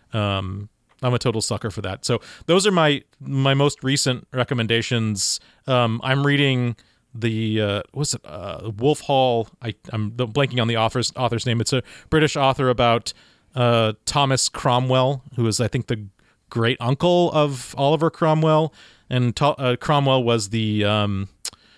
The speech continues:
he was basically the political advisor to Henry the eighth in trying to negotiate his divorce with Rome,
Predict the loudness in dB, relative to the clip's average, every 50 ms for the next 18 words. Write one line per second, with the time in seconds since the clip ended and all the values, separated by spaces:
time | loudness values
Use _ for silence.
0 | _ _ _ _ 0 2 2 2 0 0 0 0 0 0 0 -2 -2 -2 -2 -2
1 | 0 -2 -2 -2 -2 -2 0 0 0 0 0 0 0 0 0 0 0 0 0 0
2 | 0 -2 -4 -4 -4 -6 -4 -4 -2 0 0 0 0 -2 -2 -2 0 -2 -2 -4
3 | -10 _ _ -20 _ _ -6 -6 -6 -4 0 0 2 2 2 0 -2 0 0 2
4 | 2 2 0 -2 -6 _ _ -12 _ -6 -2 0 0 0 0 0 0 -2 -2 -2
5 | -2 -4 -4 -4 -2 -4 -4 -2 0 0 0 0 0 0 -2 -4 -6 -6 -4 -2
6 | 0 2 2 2 0 -2 -4